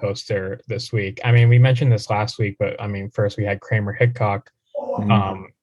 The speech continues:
Speaker 1: you know, say that over twenty guys have confirmed and, like, they signed N D As and there's gonna be twenty events and fourteen of them are gonna be in the U S. And we're like, "Wow, this is, like, a real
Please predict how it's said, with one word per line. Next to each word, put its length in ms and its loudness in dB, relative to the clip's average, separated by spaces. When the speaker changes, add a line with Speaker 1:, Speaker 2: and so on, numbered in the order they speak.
Speaker 1:
you 100 4
know, 160 4
say 300 2
that 240 -2
over 200 4
twenty 320 2
guys 300 0
have 200 -2
confirmed 760 2
and, 380 -6
like, 220 -12
they 120 -6
signed 380 -8
N 100 -10
D 220 -4
As 340 6
and 100 -6
there's 120 -12
gonna 80 -18
be 140 -20
twenty 320 -6
events 520 2
and 340 -8
fourteen 400 2
of 60 -2
them 180 0
are 40 -4
gonna 140 -6
be 120 -4
in 100 -6
the 80 -8
U 220 0
S. 320 4
And 80 2
we're 100 -4
like, 220 -8
"Wow, 220 2
this 160 -6
is, 120 -2
like, 180 -10
a 60 -10
real 640 -2